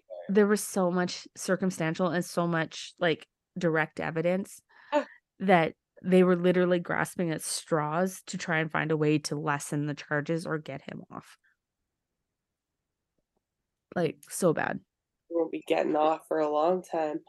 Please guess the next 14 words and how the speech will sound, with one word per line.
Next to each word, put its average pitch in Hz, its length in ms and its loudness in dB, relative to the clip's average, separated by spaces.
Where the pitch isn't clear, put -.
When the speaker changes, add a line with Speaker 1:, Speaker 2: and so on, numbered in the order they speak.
Speaker 1:
<laughs> - 380 -2
Speaker 2:
Well, 165 320 6
he 165 100 0
will, 175 320 8
but 156 140 6
it's 156 160 6
gonna 170 140 6
be 160 160 6
to 147 200 -2
other 156 160 2
dudes 156 480 2
in 139 120 -2
prison. 151 440 0
<laughs> 247 880 10